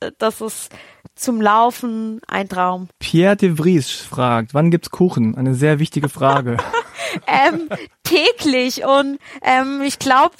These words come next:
Speaker 1: das Interview, das wird ja rechtzeitig fertig sein, dass ich noch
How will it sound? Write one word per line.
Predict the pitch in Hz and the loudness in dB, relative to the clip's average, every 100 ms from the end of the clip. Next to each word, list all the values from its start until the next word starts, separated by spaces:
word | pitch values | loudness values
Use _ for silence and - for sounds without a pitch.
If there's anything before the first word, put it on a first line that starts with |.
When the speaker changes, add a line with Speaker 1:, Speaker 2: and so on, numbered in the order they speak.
| - | -2
Speaker 1:
das | 269 277 - | 0 0 -4
Interview, | 285 294 330 302 311 | -4 0 0 0 -2
das | 277 277 - 247 | -2 -4 -4 -6
wird | 277 262 | -4 0
ja | 254 247 | 4 4
rechtzeitig | 226 254 311 - 254 262 - | 2 0 2 0 0 0 0
fertig | 262 294 285 | 0 2 0
sein, | 277 269 285 | 0 2 2
dass | 262 240 | 0 -2
ich | 254 - | -4 -8
noch | 247 240 | -2 -2